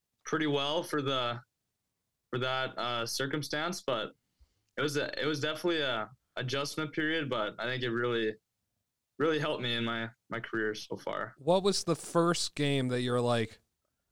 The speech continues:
Speaker 2: "Oh, I play varsity hockey and not bantam hockey"? Like,
Speaker 1: <laughs>
Speaker 2: these guys are different.
Speaker 1: I, I'd say when we played Gra-, like, Jack Peart on Grand Rapids and those guys for sure.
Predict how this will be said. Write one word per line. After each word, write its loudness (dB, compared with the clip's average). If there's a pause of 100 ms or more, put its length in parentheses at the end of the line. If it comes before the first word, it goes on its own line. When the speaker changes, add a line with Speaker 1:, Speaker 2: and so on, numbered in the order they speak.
(160)
Speaker 2:
"Oh, 4 (160)
I -2
play 2
varsity 2
hockey -2
and -4
not -2
bantam -4
hockey"? -6 (640)
Like, 4 (180)
Speaker 1:
<laughs> -4
Speaker 2:
these 6
guys 10
are 8
different. 0 (800)
Speaker 1:
I, -2
I'd -2
say 0
when 2
we 0
played 0 (680)
Gra-, 0
like, -2
Jack -2
Peart 0
on -2
Grand -2
Rapids -2
and -2 (440)
those 0
guys -2
for -4
sure. -2